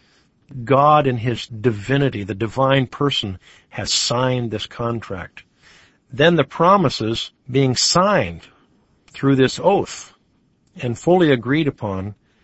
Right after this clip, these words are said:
have become a covenant. So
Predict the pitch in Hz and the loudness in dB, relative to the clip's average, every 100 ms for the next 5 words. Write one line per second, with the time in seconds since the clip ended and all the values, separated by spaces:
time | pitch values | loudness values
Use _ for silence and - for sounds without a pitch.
0 | _ _ _ _ - 113 110 - - 123 | _ _ _ _ -12 -12 -8 -8 0 0
1 | 123 110 107 - 131 113 87 - - _ | 0 -8 -10 -4 -2 -2 -6 -12 -20 _
2 | _ _ _ _ _ _ _ _ _ _ | _ _ _ _ _ _ _ _ _ _
3 | _ _ - 143 135 123 | _ _ -2 4 6 4